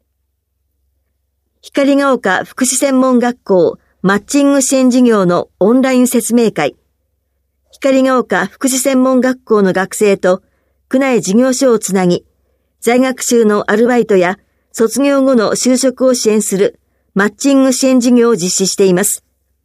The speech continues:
今回、事業の説明会を開催します。対象は、区内の介護サービス事業所、障害福祉サービス事業所、病院。二月六日金曜日、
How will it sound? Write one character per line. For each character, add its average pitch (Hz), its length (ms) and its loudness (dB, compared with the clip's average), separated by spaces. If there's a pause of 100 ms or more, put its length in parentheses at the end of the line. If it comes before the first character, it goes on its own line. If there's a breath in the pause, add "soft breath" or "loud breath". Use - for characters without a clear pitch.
(380)
今 247 180 0
回、 175 320 -2 (240)
事 262 120 -2
業 285 180 2
の 240 80 0
説 226 320 -2
明 269 160 2
会 233 300 0
を 254 40 -2
開 220 180 -2
催 196 200 0
し 185 160 -2
ま 190 80 0
す。 - 220 -8 (680)
対 233 140 0
象 233 240 0
は、 220 220 -2 (260)
区 277 100 -2
内 269 240 0
の 190 300 -2
介 233 200 -2
護 269 140 0
サ 262 200 -2
ー 254 60 0
ビ 254 80 0
ス 254 140 0
事 190 160 -2
業 208 220 2
所、 196 240 -4 (480)
障 262 260 0
害 269 160 -2
福 262 160 -6
祉 254 100 -4
サ 254 200 -2
ー 247 60 -2
ビ 208 100 -2
ス 180 200 -2
事 180 140 -2
業 214 240 2
所、 190 240 -4 (320)
病 220 240 4
院。 185 180 0 (880)
二 208 100 2
月 277 240 -2
六 262 180 2
日 254 140 -2
金 254 260 2
曜 247 240 2
日、 180 220 -4